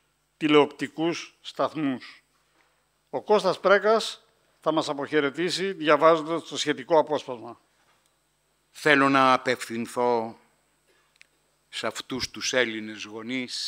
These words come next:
Speaker 2: που παρακολουθούν με λαγνία τις τηλεοπτικές τουρκοσειρές που μ-,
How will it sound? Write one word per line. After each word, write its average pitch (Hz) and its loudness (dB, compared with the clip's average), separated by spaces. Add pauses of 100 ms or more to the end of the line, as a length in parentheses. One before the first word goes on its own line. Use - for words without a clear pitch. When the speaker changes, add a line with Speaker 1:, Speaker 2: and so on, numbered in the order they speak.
(1600)
Speaker 2:
που 117 -8
παρακολουθούν 123 -2
με 123 0
λαγνία 123 -2 (640)
τις 123 -6
τηλεοπτικές 127 0
τουρκοσειρές - -8 (500)
που 135 0
μ-, 131 -2